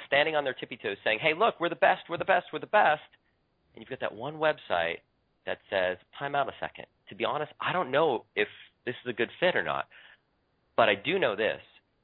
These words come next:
If you give me a chance to ask you a few questions, I'll be able to point you in the right direction. Whether or not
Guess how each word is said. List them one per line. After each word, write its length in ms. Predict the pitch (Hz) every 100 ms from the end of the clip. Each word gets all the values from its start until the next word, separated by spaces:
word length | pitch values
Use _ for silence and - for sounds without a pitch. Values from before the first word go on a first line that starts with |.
| _ _
If 100 | 110 - -
you 100 | -
give 160 | 107 139
me 80 | 190
a 40 |
chance 240 | - 147 -
to 80 | 85
ask 260 | 113 113
you 60 | 113
a 60 | -
few 80 | 101
questions, 460 | - 123 - 98 -
I'll 140 | 117 151
be 120 | 190
able 180 | 180 147
to 140 | - 117 - -
point 220 | 156 170
you 120 | 147
in 60 | 135
the 80 | 120
right 200 | 117 110
direction. 440 | 107 113 110 92
Whether 220 | 85 131 185
or 40 |
not 340 | 165 147 135